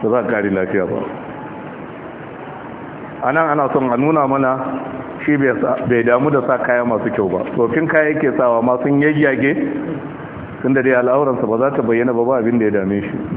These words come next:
Tunda Annabi ma yakan sa yagaggen kaya, yakan ɗinka da hannunsa.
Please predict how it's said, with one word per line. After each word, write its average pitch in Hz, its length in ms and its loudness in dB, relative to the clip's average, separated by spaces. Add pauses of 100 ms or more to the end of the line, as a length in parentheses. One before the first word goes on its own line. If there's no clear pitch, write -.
Tunda 151 220 4
Annabi 165 260 2
ma 143 180 2
yakan 131 260 -2
sa 139 100 2
yagaggen 113 520 0
kaya, 113 440 0
yakan 156 320 0
ɗinka 135 260 0
da 98 80 0
hannunsa. 110 420 -2